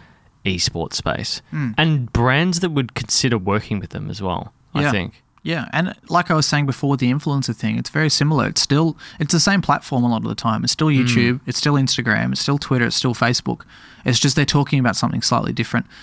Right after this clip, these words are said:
Speaker 1: Yeah.
Speaker 2: And I'd love that you mentioned makeup YouTubers and influencers because, uh,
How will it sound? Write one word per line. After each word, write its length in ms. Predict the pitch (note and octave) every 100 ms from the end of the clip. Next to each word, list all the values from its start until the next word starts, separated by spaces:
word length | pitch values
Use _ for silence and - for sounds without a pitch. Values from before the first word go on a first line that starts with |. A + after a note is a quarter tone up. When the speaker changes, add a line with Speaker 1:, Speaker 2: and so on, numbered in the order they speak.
| -
Speaker 1:
Yeah. 140 | A#2+
Speaker 2:
And 220 | C#3 C#3 G#2+ - - -
I'd 100 | C3+
love 220 | B2+ C#3 C#3+
that 120 | C3+
you 100 | B2+
mentioned 340 | C3 D3 C3+
makeup 380 | A#2 A#2 A#2+ G#2+ _ _ _ B2+
YouTubers 600 | B2 B2+ A#2+ F#3+ - -
and 140 | A#2+
influencers 580 | A#2 A#2 A#2+ A#2+ D3+ F#3
because, 300 | B2+ C#3
uh, 100 | B2